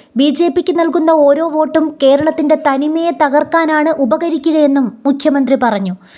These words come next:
സി പി എം കണ്ണൂർ ജില്ലാ കമ്മിറ്റി ഓഫീസ് ഉദ്ഘാടനം ചെയ്ത് സംസാരിക്കുകയായിരുന്നു അദ്ദേഹം.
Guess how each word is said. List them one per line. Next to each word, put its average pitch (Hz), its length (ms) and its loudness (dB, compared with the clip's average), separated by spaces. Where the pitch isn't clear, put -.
സി 294 300 0
പി 330 60 2
എം 320 220 0
കണ്ണൂർ 311 300 0
ജില്ലാ 311 280 0
കമ്മിറ്റി 311 360 0
ഓഫീസ് 302 500 0
ഉദ്ഘാടനം 294 600 0
ചെയ്ത് 302 220 0
സംസാരിക്കുകയായിരുന്നു 285 1040 0
അദ്ദേഹം. 233 400 -2